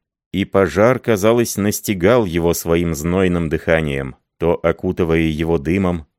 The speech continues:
то осыпая искрами, которые падали на волосы, шею, одежду Вениция.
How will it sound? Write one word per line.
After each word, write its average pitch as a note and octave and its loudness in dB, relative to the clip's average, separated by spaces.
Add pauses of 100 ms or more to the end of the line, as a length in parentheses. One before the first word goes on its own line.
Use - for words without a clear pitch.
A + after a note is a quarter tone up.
(160)
то D#2 -2
осыпая E2+ 0
искрами, F#2+ -2
которые F2 0
падали E2 0
на E2 -2
волосы, F#2 0
шею, F#2 2 (280)
одежду E2+ 0
Вениция. F2 0